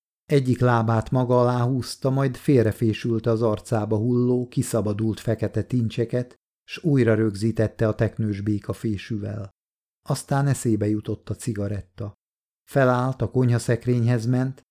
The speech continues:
levett egy hamutartót, és az asztalra tette a férfi keze ügyébe. Kincaid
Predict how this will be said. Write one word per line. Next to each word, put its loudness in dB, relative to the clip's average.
levett 4
egy 0
hamutartót, 0
és -2
az 2
asztalra 0
tette -2
a 2
férfi 0
keze -2
ügyébe. -6
Kincaid 6